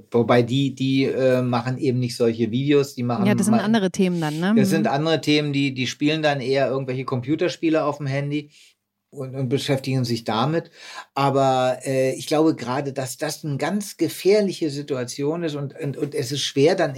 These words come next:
Speaker 1: man kann ja den Kindern nicht sagen, "So, jetzt, äh, gibst du dein Handy ab oder Feierabend", ja, und alle ihre Freundinnen haben ein Handy und da sehen das vielleicht die Eltern anders. Das ist wirklich ein schwieriges Thema und da sollte man versuchen,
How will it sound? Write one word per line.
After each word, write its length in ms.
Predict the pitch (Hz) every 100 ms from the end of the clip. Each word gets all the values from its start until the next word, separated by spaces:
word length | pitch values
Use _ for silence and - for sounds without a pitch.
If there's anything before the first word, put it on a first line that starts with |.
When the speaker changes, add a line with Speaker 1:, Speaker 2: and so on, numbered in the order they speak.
| 139
Speaker 1:
man 140 | 135
kann 160 | 120 156
ja 120 | 151
den 340 | 139 139 135 -
Kindern 280 | 156 151
nicht 120 | 147 131
sagen, 220 | 135 139
"So, 140 | 135
jetzt, 340 | 120 113 - -
äh, 240 | 143 131 127
gibst 260 | 147 -
du 40 | 139
dein 180 | 123
Handy 420 | 117 123 156 175 -
ab 280 | 175 - -
oder 600 | 156 143 131 127 123 -
Feierabend", 840 | - - 135 156 170 143 170 175 147
ja, 200 | 135 156
und 200 | 147 -
alle 260 | 143 165
ihre 260 | 147 135 135
Freundinnen 540 | - 131 139 139 127
haben 220 | 127 165
ein 40 | 170
Handy 420 | 156 165 160 160
und 140 | 135
da 120 | 127 123
sehen 300 | 135 139 135
das 200 | 131 -
vielleicht 300 | 135 123 127
die 100 | 113
Eltern 320 | 135 135 113
anders. 440 | 123 143 165 - - - - - - - -
Das 180 | 143 143
ist 340 | 196 - - - -
wirklich 300 | 165 208 196
ein 100 | 185
schwieriges 840 | - 165 220 226 214 202 196 - -
Thema 340 | 147 135 98
und 200 | 90 117
da 180 | 127 151
sollte 340 | 151 165 165
man 220 | 156 147
versuchen, 720 | 143 139 131 147 151 147 143